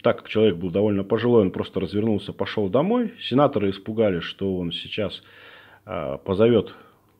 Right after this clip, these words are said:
товарищей, которые встанут на его сторону,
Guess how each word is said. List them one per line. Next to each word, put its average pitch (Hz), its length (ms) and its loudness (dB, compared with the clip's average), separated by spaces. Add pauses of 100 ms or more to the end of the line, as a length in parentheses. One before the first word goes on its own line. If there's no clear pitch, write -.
(520)
товарищей, 107 440 4
которые 82 300 -10
встанут 95 380 -4
на 87 100 -6
его 92 160 -4
сторону, 233 560 -2